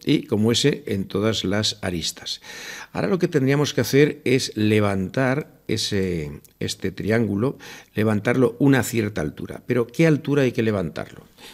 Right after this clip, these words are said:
Vamos a ver. Vamos a escribir gira tres D para que nos hagamos una idea de qué es lo que tenemos que hacer. Este triángulo, marcamos el triángulo con giro tres D,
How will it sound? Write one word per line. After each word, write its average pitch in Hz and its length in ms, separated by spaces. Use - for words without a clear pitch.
Vamos 98 240
a 71 80
ver. 69 180
Vamos 98 200
a 101 40
escribir 95 380
gira 98 300
tres 78 220
D - 140
para 87 200
que - 420
nos 85 180
hagamos 90 360
una 92 120
idea 101 320
de - 200
qué - 100
es 87 100
lo 95 100
que 95 80
tenemos 80 380
que - 60
hacer. - 180
Este - 260
triángulo, 123 580
marcamos 76 800
el 82 160
triángulo 120 420
con 80 160
giro 85 220
tres 98 240
D, 151 240